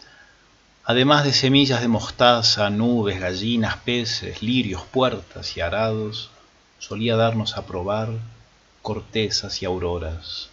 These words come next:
cebollas y gaviotas, faros acantilados, rizos de pelo, almendras y aljibes, ovaladas gotas de lluvia pendiendo de un alero,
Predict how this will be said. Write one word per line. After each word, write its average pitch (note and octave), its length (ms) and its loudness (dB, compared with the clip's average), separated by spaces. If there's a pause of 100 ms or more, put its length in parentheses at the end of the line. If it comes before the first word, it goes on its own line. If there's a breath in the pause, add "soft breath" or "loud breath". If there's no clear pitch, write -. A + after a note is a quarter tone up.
cebollas A2 680 0
y G#2+ 40 -6
gaviotas, F#2 680 -4
faros A2+ 500 2
acantilados, F#2+ 880 -4
rizos A#2 440 -4
de G#2+ 80 -6
pelo, F#2+ 500 -4 (140)
almendras F2+ 720 -4
y F#2 40 -8
aljibes, F2 840 -10 (1040 soft breath)
ovaladas B2 480 10
gotas C3+ 320 4
de A#2 140 2
lluvia B2 360 2
pendiendo A2 600 2
de G2 80 -4
un F#2+ 80 -4
alero, F#2 500 -2